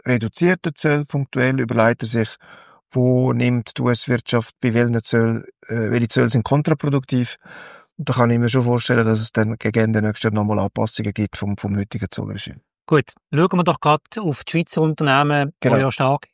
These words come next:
Speaker 2: auch U-S-Export orientiert sind. Sie analysieren das im heutigen Newsletter. Was kann man da sagen, nachdem seit siebten August der Zollhammer in Kraft ist? Klar, das ist jetzt noch nicht so lang.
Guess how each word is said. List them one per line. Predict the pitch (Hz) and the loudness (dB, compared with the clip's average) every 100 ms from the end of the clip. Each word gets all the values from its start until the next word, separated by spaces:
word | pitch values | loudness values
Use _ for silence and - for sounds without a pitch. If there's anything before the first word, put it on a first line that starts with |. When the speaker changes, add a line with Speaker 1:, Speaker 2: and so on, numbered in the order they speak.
| _ - | _ -4
Speaker 2:
auch | 123 - | -4 0
U-S-Export | 156 160 - - 135 - 139 151 | 2 2 0 -8 -8 -2 -2 0
orientiert | 139 139 135 135 127 | -2 -4 -4 -4 -4
sind. | - 127 127 - - - - | -2 -2 -2 -4 -14 -18 -18
Sie | - 147 | -2 0
analysieren | 131 123 117 156 165 | 2 0 2 2 2
das | 147 147 - - - | 2 0 -2 -10 -6
im | 143 139 143 170 | -2 -2 -2 -2
heutigen | 147 139 139 147 139 151 | -2 -2 -2 0 0 0
Newsletter. | 139 131 131 127 120 120 | 0 0 0 -2 -2 -2
Was | 127 - | -2 2
kann | 139 | 2
man | 135 127 127 - | 4 2 -2 -2
da | 127 113 | -2 0
sagen, | 120 117 127 | 0 0 2
nachdem | 123 - 127 117 120 - - - - - - _ _ | -2 0 0 0 -2 -4 -20 -20 -20 -20 -20 _ _
seit | - 147 - | -4 -4 0
siebten | 160 - 135 | 0 2 2
August | 131 120 131 - | 2 0 -4 -2
der | 127 | -2
Zollhammer | - 127 120 123 127 135 | 0 -2 0 0 -2 -2
in | 131 | 0
Kraft | 147 165 - | 2 2 0
ist? | 156 - | -8 -2
Klar, | 147 139 151 | 2 2 2
das | - | -4
ist | - | -12
jetzt | - | -4
noch | 143 | -2
nicht | 139 | 0
so | 139 | 2
lang. | 156 208 | 2 0